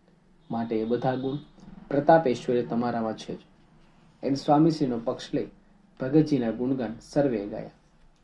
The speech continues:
ત્યારે ભગતજી બોલ્યા, "તમો જ્યારે પક્ષ લેશો ત્યારે મારાથી નહીં વઢાય." પછી ભગતજી ત્યાંથી ઉઠીને મહારાજ પાસે દર્શને પધાર્યા. શાસ્ત્રી કૃષ્ણ સ્વરૂપદાસજી તો ભગતજીના મહિમાના આ શ્લોકો લખી લીધા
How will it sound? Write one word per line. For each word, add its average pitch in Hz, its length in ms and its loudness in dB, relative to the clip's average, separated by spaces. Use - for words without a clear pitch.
ત્યારે 120 180 -6
ભગતજી 120 420 -4
બોલ્યા, 113 360 -4
"તમો 147 240 6
જ્યારે 143 200 4
પક્ષ - 280 2
લેશો 127 380 -4
ત્યારે 143 320 2
મારાથી 135 440 -2
નહીં 147 200 6
વઢાય." 113 260 -4
પછી - 340 2
ભગતજી 139 360 4
ત્યાંથી 127 320 -2
ઉઠીને 120 360 0
મહારાજ 127 400 -4
પાસે 110 280 -4
દર્શને 113 420 -4
પધાર્યા. - 440 -14
શાસ્ત્રી 156 340 6
કૃષ્ણ 175 380 2
સ્વરૂપદાસજી 139 680 4
તો 127 160 0
ભગતજીના 117 560 -2
મહિમાના 113 460 -4
આ - 140 -10
શ્લોકો 117 420 -2
લખી 113 280 -2
લીધા 139 220 0